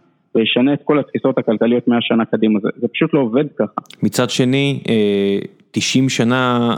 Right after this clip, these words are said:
Speaker 2: לאחר מכן, לאחר אותו שיעור שקיינס מתחיל להתבטא בצורה יותר, אה, נקרא לזה, אה, שמאל כלכלית,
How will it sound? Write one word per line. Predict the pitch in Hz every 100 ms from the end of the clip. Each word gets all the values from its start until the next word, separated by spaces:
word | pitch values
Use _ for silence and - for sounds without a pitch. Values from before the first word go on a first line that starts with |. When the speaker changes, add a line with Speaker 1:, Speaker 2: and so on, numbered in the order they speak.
| -
Speaker 2:
לאחר | 110 107 98 - 135 160
מכן, | 156 139 110 110
לאחר | 110 104 -
אותו | 120 117 120
שיעור | - 117 110 120 120
שקיינס | - - 123 113
מתחיל | 113 - 127
להתבטא | 104 107 - 123
בצורה | 123 - 110 110 117 110
יותר, | 110 - 117 117
אה, | 113 107 104
נקרא | 101 98 113
לזה, | 110 107 104 107 104 -
אה, | 98 95 95 92 87 _ _ _ _ _ _ _
שמאל | - - 113 120
כלכלית, | 113 120 101 110 117 156 147